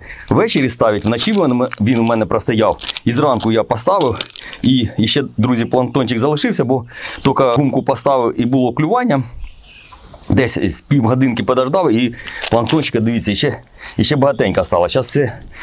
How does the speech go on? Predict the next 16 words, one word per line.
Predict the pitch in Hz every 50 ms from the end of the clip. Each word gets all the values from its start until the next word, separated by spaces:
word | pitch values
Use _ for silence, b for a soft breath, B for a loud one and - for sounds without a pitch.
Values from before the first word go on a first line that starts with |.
| B B B -
поправляю | 135 - 139 147 156 160 226 233 196 147 120
і | 113 - 139 147
буду | 139 143 135 135
відпускати | 127 - 120 110 - 135 120 - 131 107 87
водою. | 107 98 123 117 104 98 85 78 65 - - - - -
Так, | - 110 92
друзі, | 85 80 92 92 98 101
ну | 113 -
що, | - - 117 85 - -
риболовля | 92 107 127 160 175 185 170 165 160 165 - - -
добігла | 117 127 156 160 160 160 165
до | 156 165
кінця. | 156 - 180 175 - 202 208 190 - B B B B -
Класна | - 135 131 - - 117
була | 110 117 123 135
риболовля. | 139 147 147 175 190 226 233 180 143 131